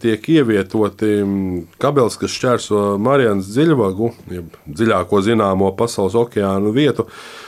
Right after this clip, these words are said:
ir izvietots vairāk nekā astoņi tūkstoši metru dziļumā. Nu, salīdzinājumam atceramies, ka Everests ir, ā,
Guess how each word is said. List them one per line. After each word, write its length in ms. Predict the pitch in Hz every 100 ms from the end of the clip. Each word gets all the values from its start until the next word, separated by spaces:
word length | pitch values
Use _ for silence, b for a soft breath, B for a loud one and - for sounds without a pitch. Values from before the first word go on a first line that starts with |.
| B B
ir 220 | - 131 156
izvietots 400 | 147 113 110 139
vairāk 240 | 143 120 113
nekā 180 | 107 120
astoņi 480 | 135 - 107 104 98 -
tūkstoši 600 | 110 104 - 92 - 92
metru 240 | 92 92 82
dziļumā. 460 | 92 82 73 71 - - B B -
Nu, 240 | 160 208 -
salīdzinājumam 960 | - 120 113 104 110 101 101 98 98 98
atceramies, 560 | 98 107 98 98 92 -
ka 160 | 98
Everests 560 | 101 95 92 - - - 95
ir, 160 | 92
ā, 400 | 90 90 87 87